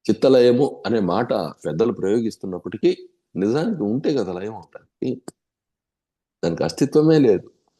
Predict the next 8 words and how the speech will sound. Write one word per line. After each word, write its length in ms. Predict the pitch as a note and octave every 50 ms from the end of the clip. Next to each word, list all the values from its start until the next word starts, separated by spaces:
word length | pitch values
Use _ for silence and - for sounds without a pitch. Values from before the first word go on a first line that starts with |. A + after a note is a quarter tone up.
| _ _ _ _ _ -
అలా 380 | G2 A2+ D3 D3+ C3+ B2 B2
సముద్రంలో 520 | A#2+ - B2+ C3+ C3+ B2+ C3+ C#3+ C#3 C3+ A#2+
కలిసిపోయిందంటే 680 | - - G#2 G#2+ - - B2 B2 B2+ B2 A2 G#2+ - G#2+
అలకు 320 | F#2+ E2+ F#2 A#2 A#2+ -
అసలు 140 | A2+ G#2 G2
ప్రత్యేకమైన 540 | - - F2+ - - A#2+ A2+ A#2+ A2+ G#2 F2+
అస్తిత్వం 440 | F2 - _ B2 A2 - - F#2 F#2
ఉందా? 360 | G2 F#2+ F2 D#2 E2 F#3+